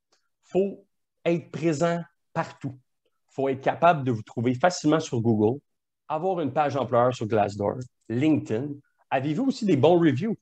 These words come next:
Les candidats, surtout en T I, vont faire leur recherche pour voir si vous êtes présent, pour voir si vous avez des bons reviews. Avez-vous un site web au goût du jour, des réseaux sociaux actifs, pas juste une page avec un post sur Facebook à tous les six mois.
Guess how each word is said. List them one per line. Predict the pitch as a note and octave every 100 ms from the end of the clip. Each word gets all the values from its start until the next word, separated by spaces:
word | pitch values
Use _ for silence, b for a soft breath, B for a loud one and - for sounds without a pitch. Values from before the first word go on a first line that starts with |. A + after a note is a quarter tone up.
| _ _ -
Les | C3+
candidats, | E3+ F3+ D3 C3 F3 F#3+
surtout | - - B3 - A3+ G3+
en | B2
T | B2 C#3
I, | C#3
vont | A2
faire | - B2+
leur | A#2 G#2+
recherche | G2+ - C#3+ B2+ - _ -
pour | A#2+
voir | A2 C3 C3
si | - G#2+
vous | G2+
êtes | G#2+ -
présent, | - F#2+ A2 A2+ B B
pour | E3
voir | C#3+ D#3+ E3
si | - G#2+
vous | G#2
avez | G2 G#2
des | G2+
bons | G#2+ G2+
reviews. | G2+ - A2+ _ _ _ _ _ _ _ -
Avez-vous | C3+ D3 F#3
un | G3
site | - - -
web | D#3 F3 E3+ -
au | B2+
goût | C3+
du | A2
jour, | G2+ D#3+ B2 A2 _ _ _ _
des | A#2 A#2+
réseaux | B2 B2 C#3+
sociaux | C#3 A#2+ C#3+ C#3
actifs, | A#2+ - - E3+ - _ _ _ -
pas | A#3+
juste | D4+ - C#3+
une | C3+ B2+
page | C#3 D#3 B2
avec | A2+ A#2 -
un | C#3 B2+
post | B2+ C3 C#3+ C#3 - -
sur | - A#2
Facebook | - G#2+ G#2 B2+ C#3+
à | -
tous | - C3
les | A2
six | - -
mois. | G#2+ A2+